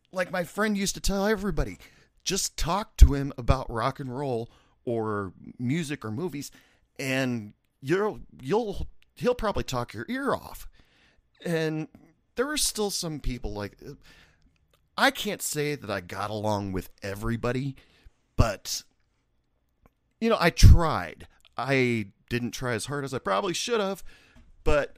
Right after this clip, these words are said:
I definitely did try. The last bar that I worked at, the official, official last place that I worked at as a bartender, I,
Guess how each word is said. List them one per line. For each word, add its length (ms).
I 140
definitely 440
did 220
try. 400
The 60
last 360
bar 260
that 100
I 120
worked 420
at, 240
the 120
official, 480
official 400
last 320
place 260
that 100
I 60
worked 240
at 180
as 220
a 40
bartender, 540
I, 540